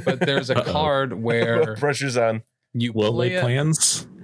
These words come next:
Speaker 1: No, uh, not the psychic shockwave thing. Uh, there's a, a different one. This is older. Didn't come in their box.
Speaker 2: Oh,
Speaker 1: Uh,
Speaker 2: Price of Failure? No,
Speaker 1: it's,
Speaker 2: that's not it.
Speaker 1: it's, it's,
Speaker 2: Uh,
Speaker 1: I'll
Speaker 2: Blood
Speaker 1: explain,
Speaker 2: Despair. That's it.
Speaker 1: I'll explain the card. Maybe it's one of those.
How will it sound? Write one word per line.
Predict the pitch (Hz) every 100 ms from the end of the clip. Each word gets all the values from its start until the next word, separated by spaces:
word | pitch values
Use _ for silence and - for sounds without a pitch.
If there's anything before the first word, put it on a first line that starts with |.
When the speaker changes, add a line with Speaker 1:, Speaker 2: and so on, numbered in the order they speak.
| - -
Speaker 1:
No, | 156 175 170 147 120 113
uh, | 127 131 127 123
not | 151 165
the | 135
psychic | - 143 123
shockwave | - 127 123 120 110 104
thing. | - 117 113
Uh, | 120 117 110
there's | 95 120 135 127
a, | 104
a | 135
different | 185 208
one. | 147
This | 143 127
is |
older. | 120 147 139
Didn't | 127 156
come | 156 156
in |
their | 135 139
box. | 120 110 107 - _ - -
Speaker 2:
Oh, | 175 160
Speaker 1:
Uh, | 131
Speaker 2:
Price | - 156 -
of |
Failure? | - 143 160 170 175 170 - - - -
No, | - 143 101
Speaker 1:
it's, | 80
Speaker 2:
that's | 110
not | 87 85
it. | 92 - -
Speaker 1:
it's, | - 165 - - -
it's, | 151 - - _ _ -
Speaker 2:
Uh, | 127 123 117
Speaker 1:
I'll | 92 - 170
Speaker 2:
Blood | 156 139
Speaker 1:
explain, | 127 202 196
Speaker 2:
Despair. | 143 -
That's | 120 -
it. | - - -
Speaker 1:
I'll | 147 151
explain | 139 175 170
the | 147
card. | 127 117
Maybe | 120 139 123
it's | 117
one | 120
of | 110
those. | 107 98 -